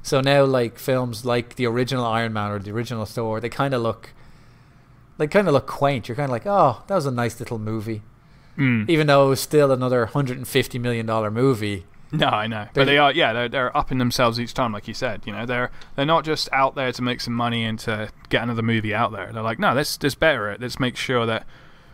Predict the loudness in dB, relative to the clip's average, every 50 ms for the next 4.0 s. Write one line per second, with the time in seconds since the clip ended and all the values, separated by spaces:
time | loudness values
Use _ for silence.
0 | -20 -20 -10 -6 -6 -4 -4 -6 -8 -10 -14 -18 -20 -20 -20 -20 -20 -20 -12 -6
1 | -6 -2 0 2 0 0 0 -4 -6 -6 -8 -10 -8 -6 -6 -6 -6 -8 -10 -10
2 | -10 -6 -4 -4 -4 -2 -4 -6 -8 -4 -2 0 0 0 0 -2 -4 -6 -4 -4
3 | -2 0 0 0 0 -2 -4 -6 -8 -10 -10 -8 -8 -8 -8 -8 -8 -8 -8 -10